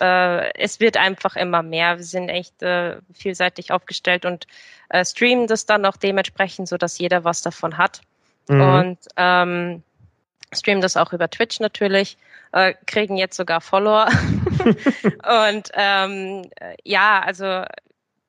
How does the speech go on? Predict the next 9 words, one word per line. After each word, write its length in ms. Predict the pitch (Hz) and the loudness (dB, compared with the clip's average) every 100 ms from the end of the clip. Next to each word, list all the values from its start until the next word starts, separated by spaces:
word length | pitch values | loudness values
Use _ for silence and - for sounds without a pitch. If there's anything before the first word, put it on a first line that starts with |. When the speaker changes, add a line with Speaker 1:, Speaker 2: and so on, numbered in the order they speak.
| _ - | _ -20
Speaker 1:
ich, 220 | - - | -20 -18
ich, 240 | 202 _ | -20 _
ich 140 | 208 - | -18 -16
spiele 320 | - 262 302 | -12 -10 -8
selber 400 | - 277 294 269 | -4 -4 -2 -2
leidenschaftlich 840 | 233 233 240 - 240 _ 240 - | 0 0 -2 -4 -6 _ -16 -4
gerne 380 | 226 226 233 233 _ _ _ _ | 0 0 0 -6 _ _ _ _
und, 480 | - 202 190 190 190 - | 0 2 2 0 -2 2
äh, 600 | 190 190 190 190 185 | 4 6 4 4 0